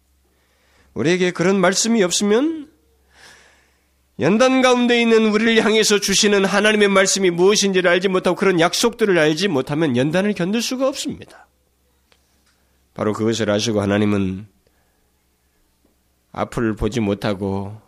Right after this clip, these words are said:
절망 가운데 있는 야-, 야곱을 찾아오셔서 하나님은 가장 적절한 위로의 말씀을 해주시고 있습니다.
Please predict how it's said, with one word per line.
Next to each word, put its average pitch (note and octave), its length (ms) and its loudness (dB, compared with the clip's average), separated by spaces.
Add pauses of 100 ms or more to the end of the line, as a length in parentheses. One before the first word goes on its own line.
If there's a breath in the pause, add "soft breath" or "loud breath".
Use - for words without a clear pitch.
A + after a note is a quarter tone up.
(120)
절망 A#2 380 -2
가운데 A2 320 -2
있는 F2+ 440 -6
야-, - 60 -8 (460)
야곱을 F#2+ 400 -4
찾아오셔서 F2+ 720 -8
하나님은 F#2 540 -8 (140)
가장 G2+ 320 -10
적절한 G2 600 -8
위로의 F#2 360 -6
말씀을 E2 600 -14 (360 soft breath)
해주시고 - 480 -12
있습니다. - 440 -16